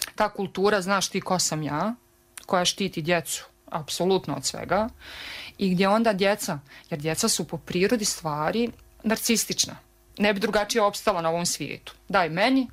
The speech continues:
da se ja brinem o sebi i tako ću preživjeti.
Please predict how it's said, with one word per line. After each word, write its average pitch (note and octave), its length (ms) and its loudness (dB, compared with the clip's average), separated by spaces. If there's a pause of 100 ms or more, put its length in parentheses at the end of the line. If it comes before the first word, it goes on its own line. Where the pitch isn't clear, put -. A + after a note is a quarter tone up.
da F3 140 -2
se F#3+ 160 -4
ja F3+ 120 4
brinem F3 360 -4
o F3+ 120 4
sebi C4+ 300 0
i B3 200 0
tako G3+ 260 0
ću A#3 120 -6
preživjeti. D#3 720 -4